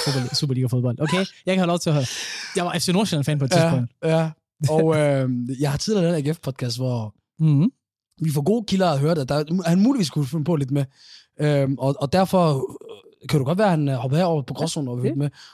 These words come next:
Speaker 2: Og jeg vil bare sige, øh, Deres Majestæt, Halla Bel Halla.
Speaker 1: Ja, vi er ikke enige.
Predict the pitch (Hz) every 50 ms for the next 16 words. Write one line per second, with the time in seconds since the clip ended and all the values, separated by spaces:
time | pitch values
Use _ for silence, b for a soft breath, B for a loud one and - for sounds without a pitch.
0 | B B 135 143 147 143 156 175 170 - - 196 196 190 170 156 139 127 143 127
1 | 156 143 135 - 185 170 151 - - - _ _ _ _ _ _ _ _ _ _
2 | _ _ _ _ _ _ _ _ - - - 170 180 196 170 135 127 127 117 104
3 | 139 131 - - _ _ _ 127 127 123 117 123 131 131 131 139 135 127 117